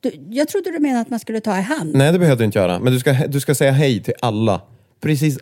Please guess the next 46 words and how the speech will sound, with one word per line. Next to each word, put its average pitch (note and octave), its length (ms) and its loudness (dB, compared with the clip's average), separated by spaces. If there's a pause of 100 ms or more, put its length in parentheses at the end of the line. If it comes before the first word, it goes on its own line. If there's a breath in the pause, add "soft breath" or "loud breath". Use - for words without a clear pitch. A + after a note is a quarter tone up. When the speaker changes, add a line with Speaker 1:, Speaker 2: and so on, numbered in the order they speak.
Speaker 2:
alla C3 300 4
människor. A2+ 460 2 (240)
Speaker 1:
Nej, F3+ 220 0
det G#3 120 0
orkar - 280 -4
jag F#3+ 60 -12
inte - 120 -14
med. F3+ 100 -12 (200)
Speaker 2:
Nej, A2 280 -2 (240)
så - 140 -4
det A#2+ 80 4
hälsar A#2 260 4
inte G2+ 120 -2
på G#2+ 60 -6
någon. G2 160 -2
Speaker 1:
Nej, F3+ 140 2
men E3 200 -4
det G#3 100 2
är G3 140 2
ju, F3 180 0
det F3 120 -4
tar F3+ 200 -6
ju D3 60 -2
bara E3 140 -6
med D3+ 180 -6
all F3 240 -6
min D#3+ 180 -8
energi. D#3+ 520 -6 (580)
Speaker 2:
Ja, D3+ 400 2
det C#3+ 80 -2
Speaker 1:
Men C#3+ 280 -4
Speaker 2:
gör A3 60 4
det G#3+ 60 6
Speaker 1:
måste A#3 220 2
jag E4 80 4
Speaker 2:
säkert. F4 160 2
Speaker 1:
välja A3+ 160 4
att A3+ 100 -2
jag B3 100 -4 (100)
inte F#3+ 360 4
ska F#3 120 -4
hälsa E3+ 260 -2
på E3 120 -4
någon? E3 520 2
Speaker 2:
Ja, B2+ 400 2
<laughs> - 160 -4